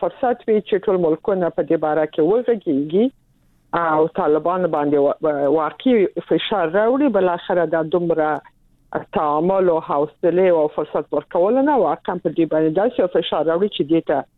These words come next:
لومړی تشویق نه شي، اه، مجبور شي چې باید خپل دریځ، اه، بدل کړي، خصوصاً، اه،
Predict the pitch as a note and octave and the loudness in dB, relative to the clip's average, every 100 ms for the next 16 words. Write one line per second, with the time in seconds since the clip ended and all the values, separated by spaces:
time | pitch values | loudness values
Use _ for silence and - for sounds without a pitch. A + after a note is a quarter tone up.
0 | _ _ _ _ _ - F3+ F3 G#3 G3+ | _ _ _ _ _ -2 2 2 2 0
1 | G3 - B3 C4+ - A3 F#3 A3 A3 E3 | -2 -2 0 0 0 -4 -2 0 2 2
2 | C#3 - D#3 C#3+ C#3+ D#3+ D#3 E3+ A3 D4 | 0 -2 0 2 0 0 -2 0 0 0
3 | - G#3 - G#3+ E3 D#3 D3 D3 - E3+ | 0 -4 -2 0 0 0 -2 -4 -4 -2
4 | D3 C#3+ E3+ G3+ D3 _ _ _ - - | 0 0 0 0 -2 _ _ _ -20 -12
5 | - E3 D3 D3+ - D3+ D#3 D3 A3 D4+ | -4 -2 0 -2 -4 -4 -2 0 0 0
6 | - B3 - F3+ D#3+ G3+ - F3+ E3+ D#3+ | 0 -2 0 -2 -2 -2 -2 -2 -2 -2
7 | - D3 D3 C#3+ | -2 -2 0 -2